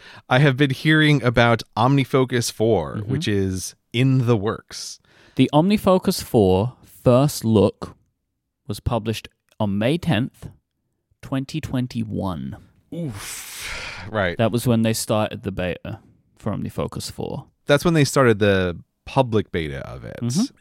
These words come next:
Speaker 1: But I know, like, I spoke to people in person about OmniFocus four before then,
Speaker 2: Mm.
Speaker 1: when I was a bit like, "Hey, what's going on with this thing?" <sighs> Yeah, so the OmniFocus blog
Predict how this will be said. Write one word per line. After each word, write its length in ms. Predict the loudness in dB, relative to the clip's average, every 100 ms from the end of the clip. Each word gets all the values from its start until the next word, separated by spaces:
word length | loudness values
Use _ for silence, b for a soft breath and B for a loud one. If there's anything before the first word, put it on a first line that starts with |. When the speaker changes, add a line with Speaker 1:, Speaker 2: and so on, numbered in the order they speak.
| _
Speaker 1:
But 120 | -4
I 80 | -2
know, 400 | 0 0 2 0
like, 320 | -2 -4 -2
I 80 | -2
spoke 240 | 2 0 0
to 80 |
people 400 | -2 0 2 0 2
in 240 | 0 0
person 500 | -2 -6 -4 -6 -8
about 260 | -6 -6 -6
OmniFocus 800 | -8 -8 -8 -8 -8 -10 -10
four 560 | -10 -6 -4 -4 -6 -10
before 520 | -12 -12 -2 2 4
then, 280 | 2 -6 -10
Speaker 2:
Mm. 440 | -6 -4 -2 -4 -8 B B -4
Speaker 1:
when 180 | -2
I 80 | 0
was 180 | -2 -4
a 60 | -6
bit 160 | -8
like, 280 | -6 -8 -6
"Hey, 380 | -2 0 2 0
what's 280 | 0 -2 -2
going 320 | -6 -4 -6
on 560 | -6 -6 -6 -4 -4
with 180 | -4 -4
this 220 | -4 -6
thing?" 500 | -4 -6 -8 -12 -18 -20 b b b b b b b b -10
<sighs> 60 | B B B B B B -2
Yeah, 300 | 2 2 2
so 420 | 0 2 2 2 -2 b b b b b b b
the 80 | 2
OmniFocus 640 | 4 2 2 2 2 0 0
blog 580 | -2 2 2 2 -4 -8